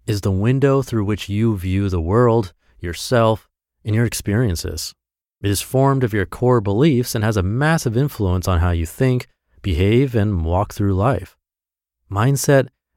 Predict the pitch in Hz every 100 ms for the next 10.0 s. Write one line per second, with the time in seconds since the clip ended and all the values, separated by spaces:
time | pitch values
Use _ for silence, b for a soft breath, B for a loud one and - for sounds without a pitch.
0 | - 92 104 127 76 - - _ _ _
1 | _ _ _ _ _ - 107 127 135 131
2 | 104 120 104 104 113 101 92 92 92 98
3 | 101 98 95 101 110 107 90 - - 156
4 | - 127 120 143 95 - 92 82 78 76
5 | 90 - _ _ _ _ 104 - 104 101
6 | 95 90 85 98 87 87 95 95 85 101
7 | - - 92 95 92 82 82 156 131 120
8 | - - _ _ _ - 123 143 120 127
9 | 101 117 131 120 - 113 123 110 151 -